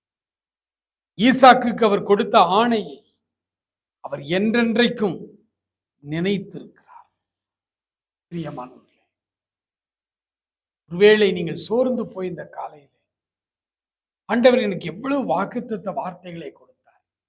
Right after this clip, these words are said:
வாக்குத்தத்தம் எல்லாம் கொடுத்த ஆண்டவர், ஏன் எனக்கு இப்படி ஒரு இழப்பு, ஏன் எனக்கு இப்படி ஒரு இழப்பு?" என்று வேதனையோடு ஒருவேளை நீங்கள் இருக்கலாம்.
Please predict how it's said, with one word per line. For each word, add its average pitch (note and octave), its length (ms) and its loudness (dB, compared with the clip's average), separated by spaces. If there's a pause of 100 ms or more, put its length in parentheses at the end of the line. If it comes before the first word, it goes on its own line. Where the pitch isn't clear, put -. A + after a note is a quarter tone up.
(1400)
வாக்குத்தத்தம் B3 640 0
எல்லாம் C4+ 400 8
கொடுத்த A#3+ 380 -2
ஆண்டவர், F3+ 520 -10 (1400)
ஏன் C#4 420 6
எனக்கு A3 280 -2
இப்படி F#3 200 -6
ஒரு F3 240 -8 (1000)
இழப்பு, G3 380 -4 (2250)
ஏன் D#4 280 6
எனக்கு A#3+ 240 0
இப்படி F#3+ 240 -6
ஒரு F3 120 -10
இழப்பு?" F3+ 380 -12
என்று - 300 -20 (1500)
வேதனையோடு G#3 720 2
ஒருவேளை E3 360 -8
நீங்கள் C3+ 280 -20
இருக்கலாம். - 440 -20